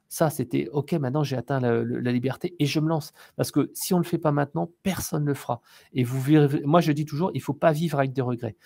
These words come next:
À chaque fois, en fait, tu vois que dans ma vie, j'ai eu des opportunités à saisir, que ce soit des offres d'emploi, euh, des, des filles à aborder, des machins et tout ça.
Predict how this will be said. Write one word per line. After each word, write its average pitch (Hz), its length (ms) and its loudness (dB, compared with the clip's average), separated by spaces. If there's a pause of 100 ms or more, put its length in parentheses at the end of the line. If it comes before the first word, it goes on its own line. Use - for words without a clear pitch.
(160)
À 131 80 -6
chaque 175 240 0
fois, 196 120 2
en 180 40 2
fait, 196 160 -2
tu - 80 -16
vois 170 100 0
que 165 120 -6
dans 127 180 0
ma 127 140 2
vie, 143 240 -4 (400)
j'ai 127 160 0
eu 131 40 4
des 123 200 2
opportunités 160 560 0
à 147 60 4
saisir, 147 360 -4 (320)
que 127 60 -6
ce - 60 -8
soit 131 100 0
des 120 140 2
offres 135 120 4
d'emploi, 139 640 6
euh, 113 180 2
des, 117 200 -2
des 120 120 -4
filles 131 240 0
à 123 80 6
aborder, 127 640 2
des 117 140 -4
machins 120 280 -6
et 135 40 -6
tout - 120 -16
ça. 165 200 0